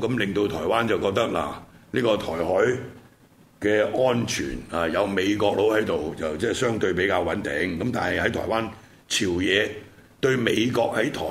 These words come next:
灣問題上邊嗰個角色，或者兩岸關係嗰個角色呢，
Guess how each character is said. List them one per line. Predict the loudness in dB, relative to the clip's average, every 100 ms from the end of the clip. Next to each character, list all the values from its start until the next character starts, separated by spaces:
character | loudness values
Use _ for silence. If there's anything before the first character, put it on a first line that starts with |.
| -2
灣 | 0 0
問 | -2 -2 -4
題 | -4
上 | -2 -2 -2
邊 | -2
嗰 | -2
個 | -2 -2
角 |
色， | -2 0
或 |
者 | 0
兩 | 2 0 0
岸 | 0 0
關 | 0 0
係 | 0
嗰 | 0 0
個 | -2
角 | -2
色 | -4
呢， | -4